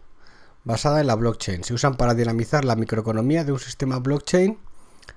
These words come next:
facilitando así el financiamiento de proyectos. Por ejemplo, el token bat, que es Basic Attention Token,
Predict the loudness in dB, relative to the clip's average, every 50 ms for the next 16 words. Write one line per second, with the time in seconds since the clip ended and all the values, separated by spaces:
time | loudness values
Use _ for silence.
0 | -20 -12 -4 0 0 0 2 2 2 4 4 4 4 4 4 2 2 0 0 2
1 | 0 0 0 2 2 0 0 0 0 2 0 2 2 0 0 0 -2 -4 -8 -10
2 | -14 -14 -14 -14 -16 -16 -16 -16 -14 -16 -16 -16 -18 -20 -20 -20 -20 -20 -20 -20
3 | -20 -20 -20 -20 -20 -20 -20 -10 -4 0 2 2 4 4 4 2 2 -2 -4 -6
4 | -6 -8 -4 0 2 2 4 4 4 2 2 0 -6 -12 -20 -14 -6 -2 2 2
5 | 2 0 -2 -8 -10 -8 -8 -6 -4 -2 -2 0 0 0 -4 -4 -6 -6 -8 -4
6 | -2 -2 -2 0 0 -2 -4 -2 0 0 0 2 4 4 2 2 2